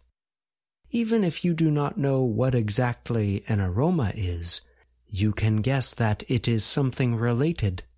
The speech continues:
to the sense of smell. A few words about how to pronounce fragrant. It involves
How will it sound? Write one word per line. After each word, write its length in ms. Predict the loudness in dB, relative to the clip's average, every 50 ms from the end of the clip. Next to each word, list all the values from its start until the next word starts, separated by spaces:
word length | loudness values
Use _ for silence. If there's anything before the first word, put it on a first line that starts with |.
| _ _ -4
to 120 | -2 0
the 140 | 0 0 0
sense 500 | 0 0 0 0 0 0 0 -2 -4 -2
of 160 | -2 -2 -2
smell. 680 | -2 -4 -2 0 0 0 2 0 0 -2 -6 -10 -14 _ _ _ _ _ _ _ _ _ _ _ _ _ _ _ _ _ _ _ _ _ _ _ _ _ _ _ _ -4 -2
A 100 | -2 -2
few 260 | -2 -2 -2 -2 0
words 380 | 0 2 2 2 0 0 0
about 360 | -2 0 0 0 0 0 0 -2
how 240 | 0 0 0 0
to 140 | -2 -2 -4
pronounce 720 | -4 -2 -2 0 0 2 2 2 0 0 0 -2 -4 -8 -10 _
fragrant. 840 | _ -10 -4 -2 0 0 -2 -2 -2 -2 0 0 0 -2 -6 -10 -14 -18 _ _ _ _ _ _ _ _ _ _ _ _ _ _ _ -2
It 240 | -2 -2 0 0 0
involves 760 | 2 2 2 2 2 2 2 2 2 0 -2 -4 -6 -8